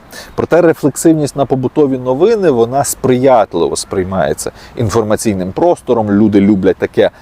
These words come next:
лайкати, поширювати, коментувати, розводити якісь суперечки чи навіть срачі, перепрошую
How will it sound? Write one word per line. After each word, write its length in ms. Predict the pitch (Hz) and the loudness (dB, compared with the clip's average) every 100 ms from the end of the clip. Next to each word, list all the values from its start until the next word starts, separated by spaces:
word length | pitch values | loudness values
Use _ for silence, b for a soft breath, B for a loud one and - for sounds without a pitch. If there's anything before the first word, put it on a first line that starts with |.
| B B | B B
лайкати, 760 | 113 147 175 160 - 135 - - | 0 2 2 0 0 -2 -2 -2
поширювати, 800 | 139 - - 175 143 123 113 123 | -4 -2 2 4 4 0 0 -4
коментувати, 1000 | - 131 123 117 - 120 147 151 - - B B B | -2 -2 -2 -6 -2 0 2 2 0 -4 B B B
розводити 560 | 120 117 123 135 120 127 | 0 2 2 2 2 2
якісь 300 | 117 - 117 | 0 0 -4
суперечки 920 | - - 131 - 135 156 156 - 123 | -4 -4 -4 0 2 4 2 0 -4
чи 160 | - 113 | -2 0
навіть 300 | 107 98 - | 0 0 -2
срачі, 540 | - 104 117 - 160 | -2 0 0 2 0
перепрошую 720 | - 131 120 120 113 123 113 | 2 0 2 0 0 0 0